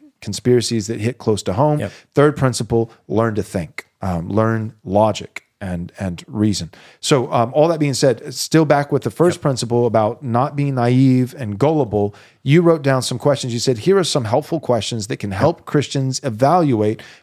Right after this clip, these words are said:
Speaker 1: what they are being told, whether or not this should fall into the, uh, fake conspiracy box or, no, something evil's really going on."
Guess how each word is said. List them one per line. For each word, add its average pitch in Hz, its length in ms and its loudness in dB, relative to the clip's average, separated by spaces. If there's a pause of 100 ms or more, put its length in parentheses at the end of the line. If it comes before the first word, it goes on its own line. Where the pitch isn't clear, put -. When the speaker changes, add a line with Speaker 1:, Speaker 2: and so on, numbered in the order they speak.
Speaker 1:
what 143 300 0
they 127 140 -2
are 123 60 0
being 113 300 -6
told, 101 300 0
whether 135 260 2
or 143 40 0
not 131 260 -2
this 123 100 0
should - 180 -6
fall 131 300 2
into 127 540 -2
the, 113 500 2 (400)
uh, 95 240 0
fake 170 360 -2
conspiracy 175 560 -2
box 156 500 -2
or, 123 380 2
no, 135 420 0
something 123 360 -6
evil's 113 360 -4
really 104 180 0
going 98 220 -8
on." 87 160 -10